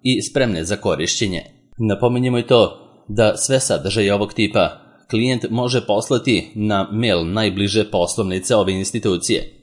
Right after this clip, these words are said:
što je ujedno i najjednostavniji i najbrži način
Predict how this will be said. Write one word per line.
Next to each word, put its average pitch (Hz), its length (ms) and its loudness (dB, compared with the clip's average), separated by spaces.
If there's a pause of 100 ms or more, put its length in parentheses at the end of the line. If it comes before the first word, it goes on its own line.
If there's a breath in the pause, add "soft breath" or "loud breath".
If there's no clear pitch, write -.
(280)
što - 220 -2
je 107 120 4
ujedno 123 500 0
i 123 200 -2
najjednostavniji 110 1000 0
i 104 340 0
najbrži 120 480 0
način 90 460 -2